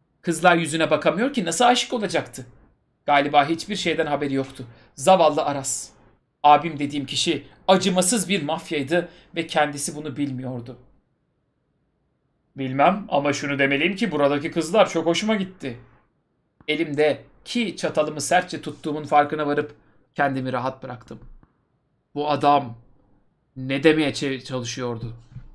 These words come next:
Anladım. Doğru bir karar. Hem belki bizim çocuklara amcalık yaparsın ha. <laughs> Çatal elimden düşünce masadan kalktım.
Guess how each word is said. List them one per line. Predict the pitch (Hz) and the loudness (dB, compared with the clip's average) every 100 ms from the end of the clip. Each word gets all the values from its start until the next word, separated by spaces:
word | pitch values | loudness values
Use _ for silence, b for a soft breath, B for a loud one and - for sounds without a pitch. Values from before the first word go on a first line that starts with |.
| - _ _ _ _ _ _ | -20 _ _ _ _ _ _
Anladım. | 156 165 190 220 - b b - | 0 2 2 0 -2 b b -4
Doğru | 156 196 | 0 0
bir | 233 | 0
karar. | 233 226 156 | 2 4 4
Hem | 185 180 | 2 4
belki | 185 196 | 4 2
bizim | 185 196 | -6 -6
çocuklara | 190 180 185 208 | -6 -6 0 2
amcalık | 202 190 226 233 | 4 2 0 2
yaparsın | 262 247 202 - | 2 4 4 2
ha. | 185 233 - | 0 0 0
<laughs> | 247 190 - 190 - - - - - - | -4 -4 -6 -8 -8 -20 -20 -14 -14 -14
Çatal | - 147 156 143 | -8 -4 0 0
elimden | 143 147 151 143 | -2 0 -2 -2
düşünce | 139 165 156 | -6 -4 -2
masadan | 139 139 139 143 | -2 -2 0 0
kalktım. | 143 131 - | -2 -8 -12